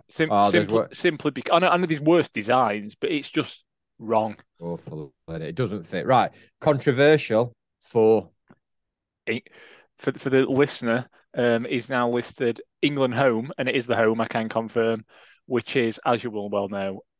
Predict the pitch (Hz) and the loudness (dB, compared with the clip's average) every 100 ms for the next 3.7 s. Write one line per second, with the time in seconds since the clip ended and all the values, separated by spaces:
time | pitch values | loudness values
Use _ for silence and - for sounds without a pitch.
0 | - 113 117 - 120 107 113 113 - 110 | -6 0 0 0 -4 -2 -2 -2 -6 -6
1 | - 107 104 - 113 - - 107 98 110 | -6 -6 -6 -8 -10 -10 -10 -12 -10 -4
2 | 110 110 110 - - 120 - 110 107 104 | -2 -2 -4 -4 -8 -14 -6 -4 -4 -6
3 | 107 98 - 101 101 101 | -10 -12 -8 -6 -6 -10